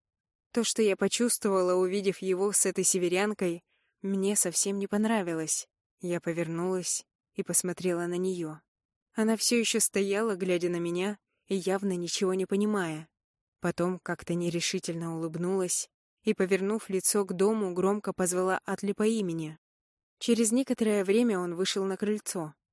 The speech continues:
Радость от этой встречи на мгновение затмила разочарование от увиденного миг назад. «Что случилось, Лана?» спросил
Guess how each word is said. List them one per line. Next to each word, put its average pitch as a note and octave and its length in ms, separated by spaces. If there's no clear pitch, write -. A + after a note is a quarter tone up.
Радость E3+ 440
от D#3+ 140
этой E3 160
встречи F3+ 480
на E3 120
мгновение E3+ 600
затмила F3+ 580
разочарование E3 1040
от F#3+ 180
увиденного F3 560
миг F3+ 280
назад. F#3 480
«Что - 280
случилось, A3 580
Лана?» G3+ 400
спросил - 560